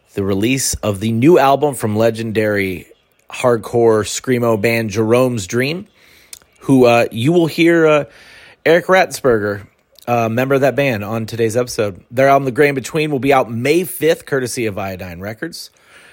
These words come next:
Uh, the record is a raw, unapologetically blistering yet beautiful execution of hardcore that demonstrates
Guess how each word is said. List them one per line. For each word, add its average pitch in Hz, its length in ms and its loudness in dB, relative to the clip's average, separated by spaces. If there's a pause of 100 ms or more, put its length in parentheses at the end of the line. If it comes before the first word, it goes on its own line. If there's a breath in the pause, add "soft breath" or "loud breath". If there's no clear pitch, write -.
(160 soft breath)
Uh, 95 200 -10
the 101 100 -6
record 123 320 2
is 117 220 -2
a 107 160 0
raw, 127 480 2
unapologetically 143 1200 0
blistering 165 520 -4
yet 107 260 -4
beautiful 160 340 -2
execution 123 540 -6
of 101 140 -10
hardcore 120 440 -4
that 104 140 -12
demonstrates 117 640 -6